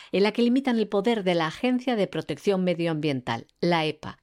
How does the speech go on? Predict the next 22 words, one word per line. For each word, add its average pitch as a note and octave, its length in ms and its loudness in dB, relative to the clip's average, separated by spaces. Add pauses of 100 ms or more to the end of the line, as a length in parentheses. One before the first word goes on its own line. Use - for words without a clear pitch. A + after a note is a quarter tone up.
el D#3 180 0
poder B3+ 360 2
que C#4 100 -2
tenía B3 360 2
para G#3+ 240 0
fijar G3+ 500 0
los G#3+ 220 0
límites F3+ 440 0
de F3 60 0
emisiones G#3 520 0
de G#3+ 120 0
gases D#3 320 -2
de D#3 80 -2
dióxido C#3+ 480 -2
de B2+ 80 -6
carbono G#3 480 0 (340)
y A#3 120 2
otros F3+ 340 -2
gases E3+ 340 -2
de C#3+ 80 -6
efecto C#3 480 -4
invernadero. C3 800 -2